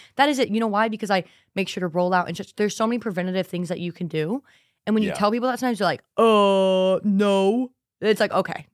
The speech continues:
Speaker 2: get injured then." 'Cause I'm not doing anything wrong 'cause I've never been injured.
Speaker 1: Yeah.
Speaker 2: You, you know what I mean? That makes me so, it just, like, it doesn't make me mad. It just
Speaker 1: Well,
Speaker 2: makes me
Speaker 1: then
Speaker 2: annoyed
Speaker 1: also,
Speaker 2: 'cause
Speaker 1: it's
Speaker 2: I'm
Speaker 1: like,
Speaker 2: like,
Speaker 1: I'm
Speaker 2: "I
Speaker 1: not
Speaker 2: wish you
Speaker 1: gonna
Speaker 2: would
Speaker 1: take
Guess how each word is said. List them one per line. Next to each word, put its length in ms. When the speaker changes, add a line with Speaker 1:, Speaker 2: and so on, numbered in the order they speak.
Speaker 2:
get 120
injured 320
then." 100
'Cause 160
I'm 100
not 120
doing 120
anything 160
wrong 120
'cause 140
I've 100
never 160
been 140
injured. 240
Speaker 1:
Yeah. 160
Speaker 2:
You, 360
you 120
know 60
what 80
I 20
mean? 160
That 200
makes 180
me 60
so, 240
it 140
just, 100
like, 200
it 80
doesn't 260
make 120
me 100
mad. 240
It 80
just 100
Speaker 1:
Well, 80
Speaker 2:
makes 40
me 40
Speaker 1:
then 20
Speaker 2:
annoyed 120
Speaker 1:
also, 60
Speaker 2:
'cause 100
Speaker 1:
it's 0
Speaker 2:
I'm 60
Speaker 1:
like, 80
Speaker 2:
like, 60
Speaker 1:
I'm 60
Speaker 2:
"I 20
Speaker 1:
not 40
Speaker 2:
wish 100
you 60
Speaker 1:
gonna 60
Speaker 2:
would 60
Speaker 1:
take 80